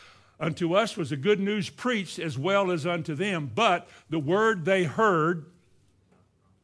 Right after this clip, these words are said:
this is church talk now, it's the way the modern church is talking, "but the word that they heard didn't do them any good." Why? Didn't God say he's a healing God?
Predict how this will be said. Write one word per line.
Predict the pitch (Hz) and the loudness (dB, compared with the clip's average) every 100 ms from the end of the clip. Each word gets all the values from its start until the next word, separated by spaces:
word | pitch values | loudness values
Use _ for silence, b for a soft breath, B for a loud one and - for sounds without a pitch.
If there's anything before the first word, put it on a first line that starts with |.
| _ _ _ _ _ _ _ | _ _ _ _ _ _ _
this | 131 - | -10 -8
is | 147 | -10
church | - 226 220 - | -2 0 0 -4
talk | - 170 160 | -2 -2 -2
now, | 170 165 | -6 -6
it's | - | -6
the | |
way | 165 175 | -4 -2
the | 143 | -2
modern | 156 220 202 143 | 4 4 4 0
church | 131 139 - | -4 -8 -8
is | 120 | -12
talking, | - 139 131 110 B B B | -6 -6 -4 -10 B B B
"but | 165 160 | -6 -4
the | 147 | -4
word | 143 202 240 254 190 | 2 6 8 8 6
that | 208 190 | 0 0
they | 202 185 | 0 0
heard | 160 226 196 185 B B - | 2 2 2 0 B B 0
didn't | 202 208 180 | 0 2 0
do | 151 254 | 2 0
them | 226 220 208 | 2 0 0
any | 185 | 0
good." | 156 202 202 127 - - - _ _ _ _ _ _ _ _ _ _ _ _ _ _ _ _ _ _ _ _ _ | 0 4 4 4 -4 -20 -20 _ _ _ _ _ _ _ _ _ _ _ _ _ _ _ _ _ _ _ _ _
Why? | 190 160 82 - _ _ _ _ _ _ _ _ _ _ _ _ _ _ _ _ _ _ _ _ _ _ | 2 2 -2 -16 _ _ _ _ _ _ _ _ _ _ _ _ _ _ _ _ _ _ _ _ _ _
Didn't | 147 185 165 | 2 2 2
God | 160 185 190 | 2 4 4
say | 139 202 202 | 0 0 2
he's | 180 190 160 | 2 0 0
a | 135 | 0
healing | 165 208 202 190 | 2 2 2 2
God? | 185 196 226 208 | 2 2 0 -4